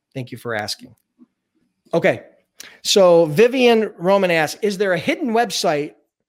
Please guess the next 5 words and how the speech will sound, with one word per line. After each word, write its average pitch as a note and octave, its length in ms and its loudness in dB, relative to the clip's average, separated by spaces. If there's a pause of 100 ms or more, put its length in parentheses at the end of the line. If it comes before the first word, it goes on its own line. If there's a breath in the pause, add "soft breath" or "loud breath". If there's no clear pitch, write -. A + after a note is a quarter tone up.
(240)
with E3 180 -4
listed G3 460 -4
shipper G#3 400 -6
contracts?" E3+ 880 -14 (480)
No. C#3+ 200 -10